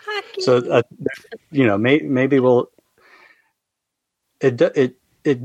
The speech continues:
Speaker 2: you would think that we're gonna see this mirror world if we're not seeing it already at some point,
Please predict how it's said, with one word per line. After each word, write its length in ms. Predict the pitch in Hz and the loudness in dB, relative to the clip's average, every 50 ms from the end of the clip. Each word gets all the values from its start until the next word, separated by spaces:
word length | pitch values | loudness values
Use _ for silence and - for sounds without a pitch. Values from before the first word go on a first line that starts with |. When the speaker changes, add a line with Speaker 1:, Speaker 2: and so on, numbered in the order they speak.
| - _ _ - | -14 _ _ -8
Speaker 2:
you 200 | - 127 123 120 | -4 -2 0 2
would 240 | 127 160 180 160 - | 2 2 2 0 -2
think 300 | - - 156 147 139 - | 0 0 0 2 2 0
that 120 | 127 117 | -2 0
we're 140 | 120 120 113 | 0 0 0
gonna 180 | 107 107 101 92 | 0 -2 -2 -4
see 300 | - - - 123 117 107 | -4 -2 -2 0 0 0
this 200 | 104 98 - - | 0 -2 -2 -2
mirror 320 | 104 107 107 104 98 95 | -2 0 0 0 -2 -2
world 300 | 90 92 92 90 90 95 | -4 -4 -4 -4 -4 -4
if 140 | 107 - - | -6 -6 -4
we're 80 | 107 | -4
not 240 | 98 101 98 98 - | -2 -2 -2 -4 -4
seeing 240 | - - 110 98 95 | -6 -4 -4 -4 -4
it 80 | 95 95 | -4 -4
already 500 | 95 90 90 90 92 92 85 85 - - | -4 -4 -4 -4 -6 -6 -6 -8 -8 -4
at 100 | 110 104 | -4 -4
some 280 | - - - 92 90 90 | -4 -4 -6 -6 -6 -8
point, 340 | - - 98 87 87 - | -6 -6 -6 -6 -6 -10